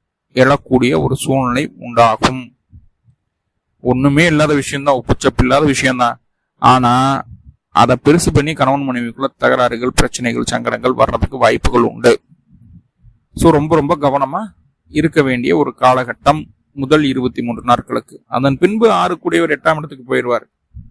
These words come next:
இப்ப வேலையில இருந்து வந்து டென்ஷன், பிரஷர் எல்லாம் ஒருபடி மேலங்கக்கூடிய ஒரு அமைப்பு அப்படிங்கறத சொல்லுது. இருந்தாலும் அதெல்லாம் சமாளிக்க முடியுமானா கண்டிப்பா சமாளிச்சிடலாம், ஒண்ணும் கவலைப்பட வேண்டாம், தைரியமா இருக்கலாம் நீங்க.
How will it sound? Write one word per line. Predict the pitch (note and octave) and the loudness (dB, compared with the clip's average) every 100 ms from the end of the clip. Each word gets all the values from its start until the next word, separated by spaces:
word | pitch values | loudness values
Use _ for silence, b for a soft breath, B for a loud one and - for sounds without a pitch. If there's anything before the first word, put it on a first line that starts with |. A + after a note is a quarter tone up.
| _ _ _ _ _ | _ _ _ _ _
இப்ப | - C3+ | -2 2
வேலையில | D#3 F3 E3 | 4 2 0
இருந்து | D#3 D#3+ | -2 -2
வந்து | D3+ C3+ | -4 -2
டென்ஷன், | C#3 D3+ D3+ | -4 -4 -6
பிரஷர் | C3 - D3+ | -6 -2 0
எல்லாம் | D3+ D#3 C3 C3 - - | 2 0 0 -4 -4 0
ஒருபடி | D#3+ D#3+ D#3 D#3+ C#3 | 2 2 2 0 0
மேலங்கக்கூடிய | D3 C#3+ C#3 B2 B2+ B2+ B2+ | -2 -2 -4 -14 -12 -10 -10
ஒரு | A#2+ B2 | -12 -14
அமைப்பு | B2 B2+ F3 - - - _ _ - | -16 -14 -14 -14 -20 -20 _ _ -2
அப்படிங்கறத | C#3 C#3 C#3 C3+ D3 C#3 | 0 2 0 0 -2 -2
சொல்லுது. | B2 B2 - | -6 -6 -10
இருந்தாலும் | E3+ G#3+ F#3+ | -2 0 0
அதெல்லாம் | G3 F#3 | -2 -2
சமாளிக்க | F#3 G#3 F#3 | 0 0 -2
முடியுமானா | F3 E3+ F#3 F#3 | -6 -6 -6 -8
கண்டிப்பா | F3 E3+ D#3+ | -8 -8 -6
சமாளிச்சிடலாம், | E3 E3 D#3 D#3 D3+ | -6 -6 -6 -6 -6
ஒண்ணும் | D#3 D3+ | -4 -2
கவலைப்பட | D3+ C#3+ C#3+ | -2 -2 -4
வேண்டாம், | C3+ C3 B2+ C3 | -4 -4 -6 -6
தைரியமா | D3 C#3 C3+ | -8 -6 -8
இருக்கலாம் | B2 A2 A2 | -8 -12 -12
நீங்க. | - | -14